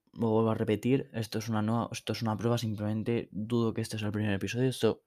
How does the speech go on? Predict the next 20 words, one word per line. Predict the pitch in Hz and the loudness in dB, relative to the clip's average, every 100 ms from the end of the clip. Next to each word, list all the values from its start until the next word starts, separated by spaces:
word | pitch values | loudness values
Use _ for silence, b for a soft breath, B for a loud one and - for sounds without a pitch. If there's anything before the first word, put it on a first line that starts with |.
| _ | _
si | - - 107 - | -6 0 0 2
lo | 113 101 | 4 4
llego | 110 120 117 113 - | 6 6 6 2 0
a | 117 110 | 0 2
realizar, | 110 107 107 117 127 - | 2 0 2 2 2 -4
esto | 104 104 | -8 -6
es | 98 - | -8 -6
un | 113 | -6
episodio | 101 - 107 104 92 | -4 0 2 2 0
cero, | - 117 120 | 2 2 4
un | 113 | 2
episodio | 104 107 104 | 0 0 0
piloto, | 104 113 113 | 2 4 4
un | 113 | 0
episodio | 104 107 110 | 0 0 0
para | 107 | 2
comprobar | 104 107 104 104 | -2 -2 -4 -6
cómo | - 113 | 0 0
va | 107 | 2
todo, | 135 139 147 | 4 6 4